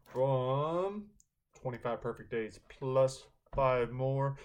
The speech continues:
I will read you guys a story. See how that goes. I haven't read that story in a while, but it's been on my mind because of something in the news. Uh, but before we get to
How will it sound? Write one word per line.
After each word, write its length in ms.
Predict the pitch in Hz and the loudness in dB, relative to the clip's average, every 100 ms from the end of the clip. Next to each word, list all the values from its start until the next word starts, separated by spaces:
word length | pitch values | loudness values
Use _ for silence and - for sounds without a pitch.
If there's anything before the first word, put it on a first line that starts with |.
| - - _ | -20 -20 _
I 80 | 117 | -4
will 180 | 110 104 | -4 -4
read 460 | 98 107 123 123 110 | -8 -6 -4 -4 -8
you 120 | 110 | -6
guys 340 | 107 104 98 | -2 0 -2
a 80 | 98 | -8
story. 520 | 95 - - - - - _ | -14 -10 -10 -10 -16 -20 _
See 140 | - 131 | -4 0
how 140 | 110 | 2
that 200 | 101 98 | 0 -8
goes. 200 | - 71 | -8 -6
I 60 | 117 | -4
haven't 140 | 117 | -2
read 140 | 113 110 | -2 0
that 160 | 107 | -2
story 240 | - 113 107 | -2 -2 -2
in 80 | |
a 60 | 101 | -2
while, 320 | 104 107 98 - - - - _ | -2 -2 -4 -10 -20 -20 -20 _
but 260 | 208 202 - | 4 4 2
it's 140 | 147 | -10
been 240 | - 139 135 | -2 -2 -2
on 300 | - 170 170 | -2 0 0
my 260 | 165 165 165 | -2 -2 -2
mind 480 | 165 165 165 165 151 | -4 -4 -4 -6 -6
because 840 | 147 143 - - 120 117 123 123 - | -10 -12 -16 -8 -4 -2 -4 -6 -4
of 380 | 113 107 110 - | -2 0 -2 -2
something 320 | - - 120 | -8 -6 -10
in 160 | 120 | -4
the 80 | 151 | 0
news. 300 | 220 123 - - - - - - _ _ - | 0 -2 -6 -20 -20 -20 -20 -20 _ _ -2
Uh, 380 | 139 139 143 | 4 6 6
but 180 | 139 147 | 6 2
before 300 | 120 - 180 | 0 0 2
we 80 | 180 | 2
get 200 | 170 165 | -2 -6
to 140 | - | -8